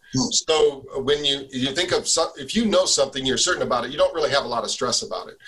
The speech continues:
Speaker 2: But if you're uncertain about it, like this school, school year, the, the parents are uncertain, the students are uncertain, the teachers are uncertain. Everyone doesn't know, and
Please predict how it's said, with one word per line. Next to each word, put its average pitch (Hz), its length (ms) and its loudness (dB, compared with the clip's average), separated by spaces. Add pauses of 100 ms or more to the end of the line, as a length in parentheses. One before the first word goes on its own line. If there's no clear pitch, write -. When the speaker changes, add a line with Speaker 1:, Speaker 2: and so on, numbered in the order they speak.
(220)
Speaker 2:
But 131 120 2
if 131 140 0
you're 160 260 2
uncertain 160 380 0
about 160 240 2
it, 151 100 -2
like 131 200 -2
this 139 180 0
school, 156 320 0
school - 480 0
year, 151 380 0 (500)
the, 117 240 -6 (120)
the 110 100 -4
parents 160 360 2
are 151 140 4
uncertain, 147 460 2
the 101 80 -2
students 151 360 0
are 151 60 4
uncertain, 139 600 0
the 101 160 2
teachers 151 360 0
are 143 80 6
uncertain. 139 480 -2 (420)
Everyone 202 380 2
doesn't 160 300 0
know, 151 360 4
and 127 360 0